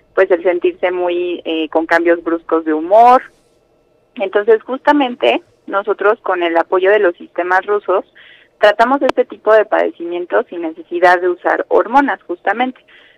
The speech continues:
¿Por qué? Porque una vez, David, que vamos a la causa del problema,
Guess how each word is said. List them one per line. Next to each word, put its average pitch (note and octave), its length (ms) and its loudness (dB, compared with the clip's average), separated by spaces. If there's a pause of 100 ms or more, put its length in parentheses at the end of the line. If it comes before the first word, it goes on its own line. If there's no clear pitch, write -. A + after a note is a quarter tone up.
(140)
¿Por C4 180 4
qué? C#4+ 140 2
Porque G3 480 0
una C4 240 2
vez, B3+ 220 2
David, A3 260 2
que - 100 -6
vamos F#3+ 300 -6
a G3+ 80 -4
la F3+ 160 -2
causa G3 440 2
del G3+ 140 4
problema, G#3+ 540 0